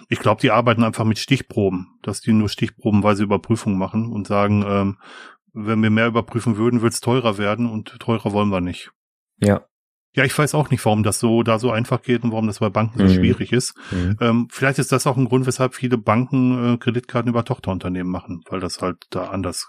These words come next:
Speaker 2: Mhm.
Speaker 1: gehandhabt wird. Kann ich
Speaker 2: Ja.
Speaker 1: mir vor-, kann ich mir vorstellen, tatsächlich.
Speaker 2: Mhm. Ja. Ja, vielleicht ist es auch einfach, weil das Konto oder das klassische Konto bei, bei einer Bank halt nicht nur,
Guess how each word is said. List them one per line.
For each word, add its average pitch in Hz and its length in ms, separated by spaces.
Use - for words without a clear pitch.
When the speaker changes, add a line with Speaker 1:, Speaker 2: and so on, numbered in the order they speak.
Speaker 2:
Mhm. - 60
Speaker 1:
gehandhabt 90 480
wird. - 240
Kann 113 160
ich 101 60
Speaker 2:
Ja. 98 60
Speaker 1:
mir 90 80
vor-, 104 160
kann 131 140
ich 107 100
mir 120 80
vorstellen, 92 600
tatsächlich. 98 640
Speaker 2:
Mhm. - 80
Ja. 101 220
Ja, 104 380
vielleicht 123 280
ist 123 80
es 113 80
auch 104 140
einfach, 107 320
weil 104 220
das - 280
Konto 117 640
oder 104 160
das 98 160
klassische 120 400
Konto 117 300
bei, 92 140
bei 101 140
einer 101 120
Bank 127 320
halt 98 160
nicht 117 240
nur, 127 500